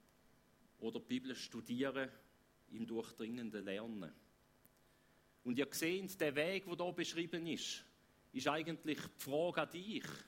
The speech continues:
Wo stehst du? Wie gehst du ganz persönlich mit der Bibel um? Und was ist dein nächster Entwicklungs- oder Wachstumsschritt, wo du könntest gehen?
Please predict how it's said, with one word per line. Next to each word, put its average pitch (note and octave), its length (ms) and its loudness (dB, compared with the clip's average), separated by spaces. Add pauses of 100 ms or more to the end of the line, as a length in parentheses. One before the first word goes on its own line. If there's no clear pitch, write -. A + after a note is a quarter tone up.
(840)
Wo C#3 240 2
stehst D#3+ 540 -2
du? C3+ 220 -4 (340)
Wie D#3 220 4
gehst E3 360 0
du G3 160 0
ganz E3 280 2
persönlich F3+ 640 2 (1500)
mit C#3 220 -2
der C#3+ 60 0
Bibel D3+ 380 -4
um? E2+ 300 -2 (600)
Und A#2+ 140 2
was F3 220 6
ist - 180 -2
dein D3+ 160 2
nächster F3 400 0
Entwicklungs- D#3+ 880 -2
oder C3+ 360 4 (360)
Wachstumsschritt, - 1200 0 (280)
wo B2+ 140 2
du E3+ 160 0
könntest E3+ 500 -4
gehen? B2 240 -4